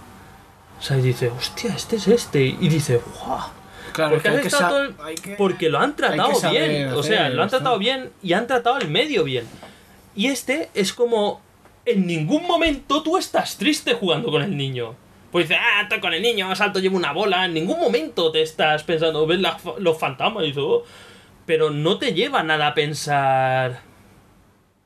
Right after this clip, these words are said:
Speaker 2: Lo que
Speaker 1: "¿qué
Speaker 2: es.
Speaker 1: es eso?". Y después no hay un momento como de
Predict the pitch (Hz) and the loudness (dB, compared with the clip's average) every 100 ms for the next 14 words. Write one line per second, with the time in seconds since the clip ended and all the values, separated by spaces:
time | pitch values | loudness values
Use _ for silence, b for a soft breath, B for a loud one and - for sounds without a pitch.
0 | _ _ _ _ - 120 117 170 165 156 | _ _ _ _ -14 -12 -2 2 2 2
1 | 156 165 156 156 156 165 160 - 175 175 | 0 0 0 0 2 2 2 -2 -2 0
2 | 240 208 160 156 151 147 143 147 143 147 | 0 0 -2 0 0 0 0 -4 -2 -2
3 | 143 139 139 139 139 139 | 0 0 0 0 0 0